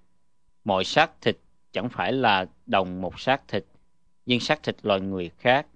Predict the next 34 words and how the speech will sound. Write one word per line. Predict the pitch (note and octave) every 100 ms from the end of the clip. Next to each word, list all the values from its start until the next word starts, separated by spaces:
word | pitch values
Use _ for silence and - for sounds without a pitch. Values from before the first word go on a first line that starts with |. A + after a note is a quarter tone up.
| _ _ _ _
xác | - D3+
thịt | - G#2
loài | G2 F2 -
thú | A#2 C3+
khác, | - C3+ D3+ - _ _ _
loài | G2 E2+ -
chim | B2 A#2 A2
khác, | - B2 C#3+ - _ _
loài | G2+ F2
cá | - G#2+ A#2 C#3
khác, | - C3+ D3+ - _ _ _ _ _ _ _
lại | F#2+
cũng | F#2+ F#2 A2
có | D#3
hình | C3+ F#2 F2
thể | F#2 G#2+ -
thuộc | G#2 -
về | F#2 - A2
trời, | G2 F#2 E2 - _ _
hình | F#2+ F2+
thể | F#2+ F2+ -
thuộc | A#2 G2 -
về | F#2 F2
đất. | F#2+ C#3+ - - _ _ _ _ _
Nhưng | B2 B2 B2
vinh | A#2+ A#2+
quang | - A2+ A2
của | G2+ A2
hình | A#2 F2+
thể | F2 E2 A2+ -
thuộc | - F#2+ -
về | F#2+
trời | F2+ - F#2+ E2+
với | A2+